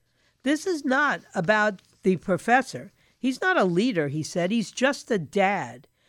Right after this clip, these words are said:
It's just a dad who is scared and who is willing to put everything on the line to protect the children. People are telling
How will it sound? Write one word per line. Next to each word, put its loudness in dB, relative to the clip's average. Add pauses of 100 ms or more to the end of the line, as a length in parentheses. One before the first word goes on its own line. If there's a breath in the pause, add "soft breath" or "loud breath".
(140)
It's -2
just -2
a 4
dad 2
who 2
is -2
scared 0 (260 soft breath)
and -2
who 2
is 0
willing 2
to -2
put -4 (100)
everything 2
on 2
the 2
line 0 (260 soft breath)
to 0
protect -2
the -6
children. -2 (1400)
People 0
are 0
telling 0